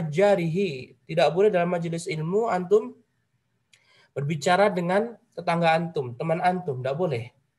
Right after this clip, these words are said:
Ya. Nggak boleh. Sekalipun tujuannya antum ingin mencari, eh, sesuatu yang ketinggalan, nah, yang tertinggal. Wa idza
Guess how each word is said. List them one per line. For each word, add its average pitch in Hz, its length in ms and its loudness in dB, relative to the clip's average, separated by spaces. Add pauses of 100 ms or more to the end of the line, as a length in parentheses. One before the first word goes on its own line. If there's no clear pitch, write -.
(320)
Ya. 147 320 -8 (840)
Nggak 131 160 0
boleh. 160 220 -2
Sekalipun 202 800 0
tujuannya 180 560 2
antum 208 240 0
ingin 196 400 0 (320)
mencari, 185 800 0 (400)
eh, 165 640 0 (120)
sesuatu 175 380 0
yang 180 480 0
ketinggalan, 135 720 -2
nah, - 320 -8
yang 127 160 -8
tertinggal. 131 480 -6 (320)
Wa 165 160 2
idza 190 160 6